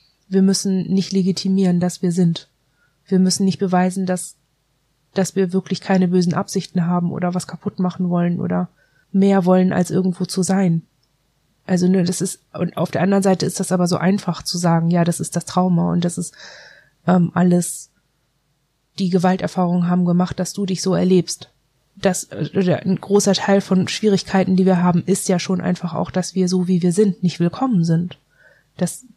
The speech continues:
dass wir mit unseren Eigenschaften und, ähm, Bedürfnissen gar nicht mitgedacht sind. Und dass, dass das sich ganz ungut in unserem Fall an manchen Stellen potenziert und einfach eine, eine Grundlage macht, die es uns f-,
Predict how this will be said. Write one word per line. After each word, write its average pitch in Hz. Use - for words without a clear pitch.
dass 185
wir 190
mit 185
unseren 180
Eigenschaften 180
und, 180
ähm, 175
Bedürfnissen 190
gar 180
nicht 185
mitgedacht 202
sind. 165
Und 185
dass, -
dass 185
das 185
sich 190
ganz 190
ungut 208
in 180
unserem 196
Fall 196
an 196
manchen 190
Stellen 196
potenziert 202
und 180
einfach 180
eine, 185
eine 185
Grundlage 190
macht, 185
die 185
es 190
uns 190
f-, -